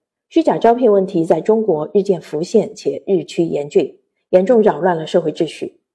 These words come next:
虚假招聘以招聘为名谋取不正当利益，在本质上是一种欺诈行为。长期以来，虚假招聘受到政府部门和新闻界的高度关注，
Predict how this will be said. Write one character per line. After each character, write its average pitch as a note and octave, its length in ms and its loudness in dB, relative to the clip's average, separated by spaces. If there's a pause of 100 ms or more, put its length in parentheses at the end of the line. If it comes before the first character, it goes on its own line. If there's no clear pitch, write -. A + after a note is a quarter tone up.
(760)
虚 B3+ 120 2
假 G#3+ 160 4
招 G3+ 160 4
聘 G#3 280 4
以 F3 140 2
招 A3+ 220 0
聘 A3+ 180 2
为 E3+ 140 4
名 F#3 400 0
谋 E3+ 160 2
取 E3+ 180 -2
不 D#3+ 140 -6
正 G#3 160 4
当 G3 160 0
利 A#3 140 2
益， F3 320 -6 (280)
在 D#4 120 2
本 - 180 2
质 C4 100 0
上 A#3+ 220 -2
是 - 160 2
一 G#3 40 0
种 G3 200 -4
欺 - 160 -4
诈 A#3 180 -2
行 - 220 -12
为。 E2 240 -12 (840)
长 A3 180 0
期 A#3 120 0
以 G3 40 4
来， E3 500 0
虚 - 140 0
假 F#3 160 0
招 G#3 160 4
聘 G#3+ 240 0
受 F#3+ 200 2
到 D#3 200 -4
政 A3+ 180 2
府 F3+ 120 -4
部 F#3 160 2
门 D#3+ 200 -4
和 E3+ 140 -8
新 G3 200 0
闻 E3+ 120 -4
界 F#3 160 2
的 D#3+ 80 -2
高 F#3 160 -2
度 F#3 140 -4
关 F#3+ 200 -2
注， G3 280 0